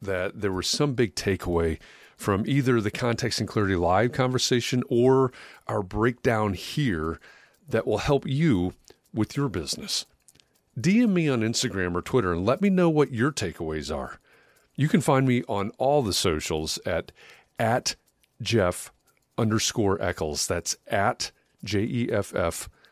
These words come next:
underscore E C H O L S. So send me a message and let me know what your takeaway was.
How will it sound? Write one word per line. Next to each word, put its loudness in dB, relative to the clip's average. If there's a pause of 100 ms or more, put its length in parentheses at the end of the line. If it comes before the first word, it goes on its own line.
(140)
underscore -2
E -4
C -2
H -4 (440)
O 2
L 0
S. -2
So 2
send 4
me 6
a 4
message 0 (260)
and -2
let 0
me 2
know 4 (320)
what 0
your 2
takeaway -2
was. -6